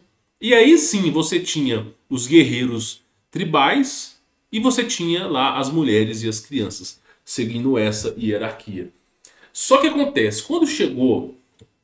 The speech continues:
o Tomé, caminhando pelas águas, já mostrava a sua divindade,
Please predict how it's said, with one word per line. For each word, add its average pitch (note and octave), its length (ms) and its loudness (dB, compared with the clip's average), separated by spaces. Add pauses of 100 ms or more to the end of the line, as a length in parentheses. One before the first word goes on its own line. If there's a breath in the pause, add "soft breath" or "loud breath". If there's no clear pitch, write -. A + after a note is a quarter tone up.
(160)
o G#2 580 0
Tomé, A#2 560 2 (1160 soft breath)
caminhando A#3+ 640 6
pelas A#3+ 420 4
águas, - 720 -6 (240)
já D3+ 280 4
mostrava E3 500 0
a F3 40 0
sua F3+ 240 -2
divindade, D#3+ 800 -2